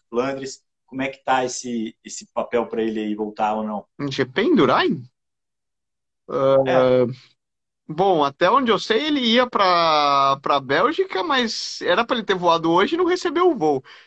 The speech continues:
Speaker 2: Então, <laughs> eu acho que tem bagunça nessa informação.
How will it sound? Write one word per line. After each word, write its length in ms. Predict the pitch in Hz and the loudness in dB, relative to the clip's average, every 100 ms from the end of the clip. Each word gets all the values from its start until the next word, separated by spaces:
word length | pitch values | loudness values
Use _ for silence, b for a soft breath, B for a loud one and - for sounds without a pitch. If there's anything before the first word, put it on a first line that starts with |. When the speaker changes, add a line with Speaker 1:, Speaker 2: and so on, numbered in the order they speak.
| B - | B -4
Speaker 2:
Então, 1400 | 165 175 - - 185 185 - 226 226 240 247 254 247 | -2 -2 -2 2 4 4 2 0 0 -2 -2 -4 -4
<laughs> 20 | |
eu 180 | 247 226 | -2 0
acho 260 | 220 220 233 | 0 -2 -10
que 140 | 240 | -14
tem 180 | 233 247 | -8 -2
bagunça 540 | 240 233 196 196 196 | 0 0 -2 -6 -4
nessa 220 | 185 185 170 | -4 -4 -4
informação. 640 | 165 156 143 135 160 | -4 -2 -2 -2 -4